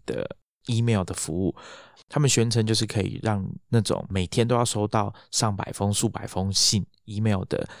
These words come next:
使用者，可以快速有效率的处理这些信件。所以，呃，我想然后他应该在这方面是有独到的见解。那我们当然也会把文章放在 show notes，大家可以去看一下。那刚刚C G有跟大家讲到tam，Total Addressable Market。那其实，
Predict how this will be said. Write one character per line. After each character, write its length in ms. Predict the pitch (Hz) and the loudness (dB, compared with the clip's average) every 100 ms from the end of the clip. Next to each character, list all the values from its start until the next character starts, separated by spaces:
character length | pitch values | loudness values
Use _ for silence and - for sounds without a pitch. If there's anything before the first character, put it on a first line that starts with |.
| - | -4
使 200 | - 95 | 0 2
用 180 | 98 98 | 0 0
者， 140 | - - | -4 -2
可 100 | 107 | -2
以 60 | |
快 280 | 95 - 104 | -2 0 0
速 280 | 90 101 67 | 2 0 0
有 100 | 64 | -2
效 200 | - 98 | -2 0
率 100 | 95 | 0
的 120 | 98 | -2
处 200 | - - | -2 -2
理 80 | 92 | -2
这 140 | 87 87 | -2 -2
些 120 | 90 | 0
信 300 | - 92 87 | -2 -2 -2
件。 160 | - - - | -2 -2 -4
所 180 | - 107 | 0 2
以， 140 | 185 - - - | 0 -6 -18 -18
呃， 180 | - 95 | -6 -4
我 120 | 92 110 | 0 2
想 260 | 123 98 - _ _ | 2 -2 -8 _ _
然 120 | - | -10
后 180 | 87 127 | 0 0
他 180 | - 110 | 2 0
应 100 | 110 | 0
该 200 | 110 101 | 0 0
在 140 | 98 107 | 0 0
这 100 | 95 | 0
方 180 | 95 | -2
面 160 | 92 98 | 0 0
是 180 | - 98 | 2 0
有 80 | - | 0
独 160 | 92 | -2
到 160 | 90 95 | -2 -2
的 80 | 85 | 0
见 180 | - - | -2 -2
解。 240 | - - - - | -4 -6 -8 -4
那 140 | 104 | -2
我 80 | 92 | 0
们 180 | 92 95 | 0 0
当 180 | 110 110 | 0 0
然 100 | 98 | 0
也 80 | 87 | 0
会 140 | 101 | -2
把 240 | 98 - - _ - | -2 -4 -8 _ -8
文 100 | 90 | -2
章 160 | 101 | 0
放 120 | 101 | 0
在 60 | 95 | 0
show 140 | 92 | 0
notes， 220 | 92 90 - | 0 0 -2
大 100 | 90 | -6
家 80 | 90 | -6
可 120 | - | -8
以 40 | |
去 80 | - | -8
看 200 | - - - | -6 -6 -6
一 60 | |
下。 180 | - - - - - - | -6 -6 -10 -18 -20 -8
那 80 | 170 | -4
刚 180 | 180 165 | -2 -2
刚 140 | 175 | -2
C 180 | 170 165 | -2 -2
G 100 | 160 | -2
有 100 | - | -2
跟 200 | - 101 | -2 0
大 100 | 104 | 2
家 80 | 104 | 0
讲 180 | - - | -2 -2
到 120 | 98 | -4
tam，Total 840 | - - 104 - - - - 113 117 104 | -2 -2 -2 -2 -12 -6 0 4 4 2
Addressable 480 | 107 101 101 95 | 2 2 0 0
Market。 460 | 90 95 92 - - - - - | 0 0 -2 -4 -12 -14 -20 -4
那 80 | 156 | 0
其 160 | 160 131 | 2 2
实， 340 | 113 107 110 | 2 0 -2